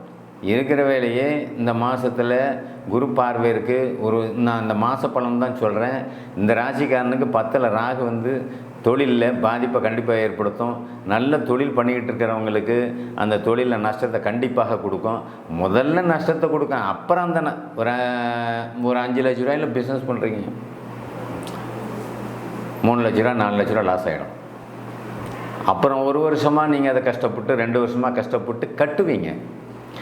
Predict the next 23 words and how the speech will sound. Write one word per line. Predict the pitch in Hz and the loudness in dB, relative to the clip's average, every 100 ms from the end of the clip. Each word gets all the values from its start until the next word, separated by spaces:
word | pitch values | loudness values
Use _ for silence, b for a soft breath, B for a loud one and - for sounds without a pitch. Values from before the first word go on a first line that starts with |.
| B B - | B B 0
ஆனா | 85 104 110 127 165 190 175 - - - | 2 0 2 2 2 -2 -2 -6 -8 0
லாபம் | 107 123 165 190 180 165 | 2 4 4 2 2 4
இல்லைன்னு | 165 | 4
இதை | 165 143 143 | 4 2 2
தான் | 156 156 | -2 0
சொல்றோம். | 104 90 80 - - - - - - | -2 -2 -6 -8 -12 -14 -14 -14 0
முதல் | 95 117 143 190 | 4 6 6 4
போச்சு, | 156 135 - 98 | 4 4 4 2
அந்த | 113 147 | 2 2
முதல்ல | 156 160 180 165 | 2 4 4 2
திரும்ப | 151 151 | 2 2
சம்பாதிச்சுக்குவீங்க. | 151 110 104 98 - 80 78 78 - - - 92 | 2 2 2 0 -4 -6 -6 -10 -12 -14 -6 2
முதல்ல | 117 135 165 156 | 6 6 4 4
கெடுக்கும். | 120 95 82 85 - - - B B B | 4 2 0 -6 -8 -12 -12 B B B
ஓ, | - 80 - - | 0 0 -2 0
பத்தாம் | 87 90 160 160 | 2 4 4 2
இடம் | 170 208 | 2 4
தொழிலை | 175 190 180 | 4 4 4
கெடுக்கும். | 165 143 139 135 139 - - - - - - - - - - - - - - - - - - - - - - - - - | 4 2 0 -4 -6 -10 -12 -14 -12 -12 -10 -10 -8 -8 -8 -8 -8 -8 -8 -10 -10 -10 -10 -10 -10 -10 -10 -8 -8 0
பத்தாம் | 202 202 143 | 2 4 4
இடம் | 147 190 | 2 4
தொழிலை | 185 190 180 | 4 4 4
கெடுக்கும். | 170 127 120 | 2 0 -4